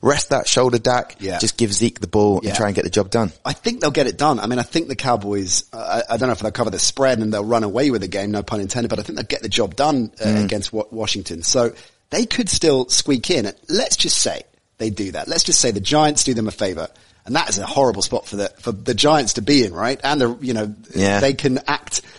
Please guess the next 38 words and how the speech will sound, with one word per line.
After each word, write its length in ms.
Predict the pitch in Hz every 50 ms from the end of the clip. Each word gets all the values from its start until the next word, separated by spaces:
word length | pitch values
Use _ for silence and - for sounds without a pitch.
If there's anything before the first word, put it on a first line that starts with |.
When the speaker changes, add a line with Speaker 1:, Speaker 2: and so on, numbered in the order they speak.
| - - _ _ _ _ -
Speaker 2:
uh, 80 | 120 113 -
as 120 | 117 110
spoiler 360 | - - - 151 156 139 120
for 100 | - 104
the 60 | 113
Eagles, 280 | 135 170 147 107 104 98
but 100 | - -
they 120 | 98 110
help 260 | 104 - 143 147 147 -
the 80 | 101
Cowboys, 560 | - - 127 143 165 - - - - - -
right? 220 | - 95 - - -
So 200 | - 113 104 98
that's 300 | 107 117 - - - - - - - _ _ _ _ _ 113 117 110 - 127
a 80 | 120
place 220 | 113 - 143 135 -
that 100 | - 113
no 100 | 131 139
Giants 300 | 123 143 135 143 127 -
fan 140 | 143 131
really 140 | 123 123 123
wants 260 | 113 127 139 127 -
to 80 | - 110
be. 320 | 101 127 127 104 87 98 - - _ _ _
But 100 | - 143
let's 140 | 175 - -
say 140 | - 175 147
it 40 | 107
happens. 400 | 117 123 107 - - 85 - 143
Let's 140 | - -
say 180 | - 147 123 110
Giants 400 | 104 - 160 160 190 202 170 -
get 160 | - 170 -
the 80 | 127 120
win 380 | 104 101 92 78 78 82 80 - _
in 160 | - 104 104 98
Jersey 480 | 92 98 90 87 85 - 57 55 - - _ _ _ 120
Speaker 1:
Mm. 260 | 117 107 104 98